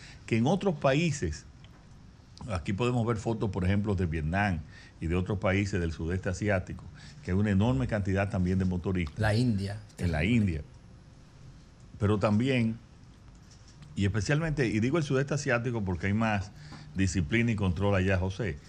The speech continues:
Speaker 1: eh, todos llevan cascos. Y este es un, eh, aquí tenemos nosotros también que hacer,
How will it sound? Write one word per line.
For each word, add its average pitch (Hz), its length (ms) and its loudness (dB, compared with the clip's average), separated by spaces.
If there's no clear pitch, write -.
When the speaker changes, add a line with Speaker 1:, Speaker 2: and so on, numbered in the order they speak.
Speaker 1:
eh, 92 300 2
todos 143 280 4
llevan 139 260 -2
cascos. - 640 -8
Y 98 140 4
este 143 180 2
es 147 160 0
un, 151 340 4
eh, 104 160 2
aquí 98 260 2
tenemos 139 400 2
nosotros 117 420 0
también 104 320 0
que 92 80 -4
hacer, 95 400 0